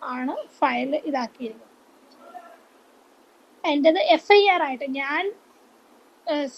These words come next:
സംശയനിഴലിൽ വെച്ചിരിക്കുന്ന ഓരോരുത്തരുടെയും പേര് ഉൾപ്പെടുന്ന രീതിയിൽ എഫ് ഐ ആർ ആണ് അവരെടുക്കാൻ പോകുന്നത്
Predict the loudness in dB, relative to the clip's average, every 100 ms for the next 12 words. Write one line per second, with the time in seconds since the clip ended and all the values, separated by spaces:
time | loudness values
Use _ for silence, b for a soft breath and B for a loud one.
0 | -4 -4 -4 -2 0 0 -2 0 0 -2
1 | -4 -6 -8 -4 -2 0 0 2 2 4
2 | 4 2 2 0 0 2 2 2 -2 -6
3 | -4 0 2 2 0 -6 -6 -6 -8 b
4 | b -6 -6 4 6 6 6 4 2 -2
5 | -6 -8 -10 -10 -10 -12 -16 -20